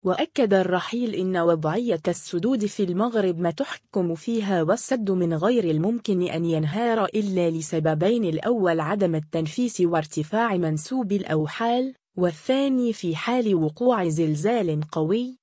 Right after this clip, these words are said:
ومن المستبعد أن تنهار السدود في المغرب، وذلك لأن السلطات تقوم حاليًا بتنفيس السدود. وتابع المتحدث القول إن تأثيرات العاصفة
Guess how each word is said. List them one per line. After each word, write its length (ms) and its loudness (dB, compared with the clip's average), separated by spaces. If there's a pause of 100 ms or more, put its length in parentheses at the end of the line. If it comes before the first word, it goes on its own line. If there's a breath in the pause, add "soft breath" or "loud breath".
(140)
ومن 320 2
المستبعد 800 0
أن 260 -2
تنهار 460 0
السدود 600 -2
في 180 -4
المغرب، 520 0
وذلك 560 2
لأن 440 2
السلطات 680 -2
تقوم 560 -2
حاليًا 580 0
بتنفيس 760 -2
السدود. 680 -2 (680)
وتابع 560 2
المتحدث 840 -2
القول 500 0
إن 320 0
تأثيرات 800 0
العاصفة 720 0